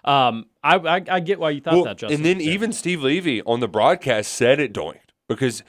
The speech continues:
Speaker 1: Hmm.
Speaker 2: and I get too that a broadcaster would look at the screen.
Speaker 1: Yeah.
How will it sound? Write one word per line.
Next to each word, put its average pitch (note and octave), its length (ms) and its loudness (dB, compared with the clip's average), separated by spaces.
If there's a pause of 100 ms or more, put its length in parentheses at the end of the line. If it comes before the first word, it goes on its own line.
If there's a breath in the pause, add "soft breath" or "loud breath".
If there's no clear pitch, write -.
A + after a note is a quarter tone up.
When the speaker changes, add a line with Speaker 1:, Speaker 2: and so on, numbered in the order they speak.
Speaker 1:
Hmm. A#2+ 300 -12
Speaker 2:
and D#3+ 180 0
I D3 140 0
get D#3 640 -2
too C#3 220 0
that A2 180 2
a G2+ 60 -2
broadcaster G#2+ 640 -2
would G2 120 -6
look G#2+ 180 -4
at F#2+ 100 -6
the F#2+ 40 -14
screen. A2 680 -8
Speaker 1:
Yeah. F#2+ 320 -8